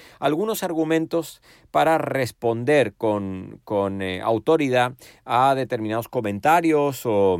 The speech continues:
o incluso a, a estos blogs, ¿no? Donde se exponen determinadas, eh, verdades que parecen verdades como templos, pero que en realidad,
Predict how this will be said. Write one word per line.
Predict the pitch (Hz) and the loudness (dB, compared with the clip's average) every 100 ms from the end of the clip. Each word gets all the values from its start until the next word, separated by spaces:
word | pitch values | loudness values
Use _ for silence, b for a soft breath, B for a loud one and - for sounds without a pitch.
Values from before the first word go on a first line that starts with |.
| 87 95 | -4 -10
o | 113 | -6
incluso | 113 104 135 156 - 98 - - | -6 -4 -2 0 -2 -6 -6 -4
a, | 95 87 85 90 92 101 | -2 0 -2 -6 -6 -4
a | |
estos | 95 - 113 | -4 -6 -12
blogs, | 92 85 117 156 123 98 | -10 -2 2 2 2 -4
¿no? | 117 143 | -6 -6
Donde | 135 104 101 | -6 -6 -6
se | 92 90 | -6 -10
exponen | - - 107 117 | -10 -6 -4 -4
determinadas, | 113 101 95 95 107 107 - | -6 -6 -6 -2 0 -2 -4
eh, | 113 110 | -8 -8
verdades | 107 98 87 117 123 - | -4 -4 0 0 0 -4
que | 82 | -8
parecen | 85 90 101 | -8 -8 -8
verdades | 95 90 90 - | -4 -4 -4 -8
como | 95 90 | -12 -2
templos, | 196 214 170 131 | -2 -2 -8 -6
pero | 104 95 | -6 -6
que | |
en | 104 | -6
realidad, | 110 113 113 | -4 0 0